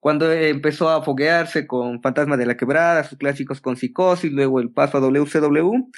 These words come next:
ya su velocidad está mermada, me parece ahorita que comenta sus compromisos que tiene, todavía está en veremos, si tiene una lucha en Ingla-, en Europa, me parece, contra A J Styles, que por ahí tienen la, su,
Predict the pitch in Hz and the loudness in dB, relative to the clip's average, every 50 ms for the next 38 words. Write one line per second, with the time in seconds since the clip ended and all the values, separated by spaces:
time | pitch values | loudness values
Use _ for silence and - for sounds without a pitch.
0 | - - - - - - _ - 156 147 175 185 190 - 208 185 170 156 156 151 | -20 -20 -20 -20 -20 -20 _ -8 -4 -2 0 0 0 2 2 2 2 2 0 0
1 | 151 160 151 160 170 175 165 160 - 170 170 160 147 139 147 151 170 208 226 196 | 0 0 0 0 0 -2 -4 -2 -2 0 0 0 0 0 0 0 0 0 0 -2
2 | 170 - 151 147 160 160 156 - 156 156 156 151 156 151 151 139 131 - 139 143 | -2 0 0 0 0 -2 -2 0 0 0 0 -2 -2 -4 -2 -2 -2 0 0 0
3 | 147 156 151 156 143 143 135 - - 139 135 139 139 147 151 147 170 143 - 139 | 0 0 0 -2 -2 -2 -4 -4 -2 -2 0 2 2 2 2 0 -2 -2 -2 -2
4 | 139 139 151 151 156 160 196 208 208 175 160 151 147 143 147 151 156 147 143 143 | -2 0 0 -2 0 0 -2 -2 -2 -2 0 0 0 0 0 0 0 0 -2 -2
5 | - - 147 147 151 151 143 139 139 147 147 151 160 202 220 - - 143 143 - | -2 -2 0 0 0 0 0 0 0 0 0 0 -2 -4 -2 -2 -4 -4 -2 -2
6 | 156 151 156 156 147 139 139 143 147 143 - - 151 139 131 127 127 127 127 127 | -2 0 0 2 2 2 2 2 0 0 0 0 0 0 2 0 0 0 0 0
7 | 127 127 - 143 131 123 123 123 123 123 123 123 120 120 120 123 120 123 135 - | -2 0 0 0 2 2 2 2 2 2 0 0 -2 -2 -4 -4 -4 -4 -4 -4
8 | 156 147 139 147 - - - 180 165 147 - 139 135 143 139 - 170 - 156 139 | 0 0 2 2 2 2 0 0 0 0 0 0 0 0 0 -2 -2 -2 -2 -2
9 | 139 - 131 139 143 139 131 139 135 135 - - 143 147 175 220 233 226 233 - | -2 0 0 0 0 2 0 0 -2 -2 -2 0 0 2 2 0 -2 -4 -6 -6
10 | - 120 117 113 - 127 - 127 - 131 131 131 135 _ - 139 139 139 131 123 | -6 -6 -6 -6 -6 -6 -6 -4 -4 -4 -6 -8 -8 _ -2 -2 0 0 0 0
11 | 120 120 117 - - 135 131 123 | 0 -2 -2 -4 -4 -4 -4 -2